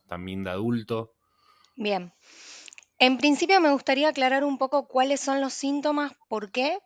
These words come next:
Speaker 2: Porque viene bastante ligado a la etapa en donde más se lo identifica, ¿sí? En principio, en este trastorno hay tres síntomas, de alguna manera, que se llama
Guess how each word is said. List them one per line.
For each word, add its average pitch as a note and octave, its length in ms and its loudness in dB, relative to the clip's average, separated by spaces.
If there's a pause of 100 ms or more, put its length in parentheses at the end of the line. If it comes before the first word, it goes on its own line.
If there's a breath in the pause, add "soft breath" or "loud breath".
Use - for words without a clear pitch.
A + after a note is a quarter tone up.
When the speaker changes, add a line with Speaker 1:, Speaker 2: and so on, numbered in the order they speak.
(100)
Speaker 2:
Porque A3+ 280 -4
viene D4+ 240 0
bastante D4+ 560 -2
ligado B3+ 680 -2 (340 soft breath)
a A3 120 2
la A3 120 0
etapa B3+ 380 2
en C4+ 80 -2
donde G#3+ 180 -2
más A3 200 -2
se C4 140 0
lo A#3 80 -2
identifica, F#3+ 800 -10 (480)
¿sí? G3+ 420 -10 (1120)
En A#3+ 180 -2
principio, C4 440 0
en F4+ 60 -2
este C#4+ 220 -2
trastorno B3+ 560 -2
hay B3+ 240 -2 (460 soft breath)
tres D#4+ 240 2
síntomas, D4 640 0
de G#3+ 100 -2
alguna A#3 300 0
manera, B3 420 0
que - 220 -12
se A3 120 -10
llama A#3 280 0